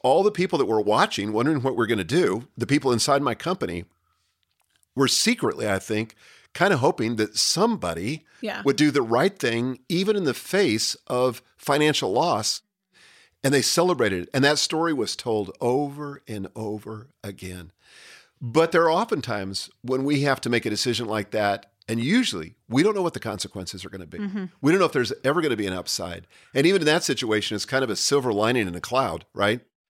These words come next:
Speaker 1: I mean, 'cause there was, from all the objective standards, financially, it was, it was terrible. But it was totally the right thing, uh, to do. And looking back on it,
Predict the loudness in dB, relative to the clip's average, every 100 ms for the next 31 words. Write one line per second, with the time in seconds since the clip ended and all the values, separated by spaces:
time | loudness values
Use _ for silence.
0 | -4 0 2 4 4 2 0 -6 -4 0
1 | 2 2 0 -2 -2 -2 -4 -2 -2 -2
2 | -6 -8 -14 -18 -2 2 4 2 0 0
3 | -2 -4 _ _ _ _ _ -2 0 0
4 | -4 -8 -8 -6 -8 -4 -4 -4 -8 -20
5 | _ _ _ -2 0 0 -2 0 2 4
6 | 2 2 0 -4 -4 -6 -2 -2 0 2
7 | 2 0 0 0 0 0 2 2 2 0
8 | -2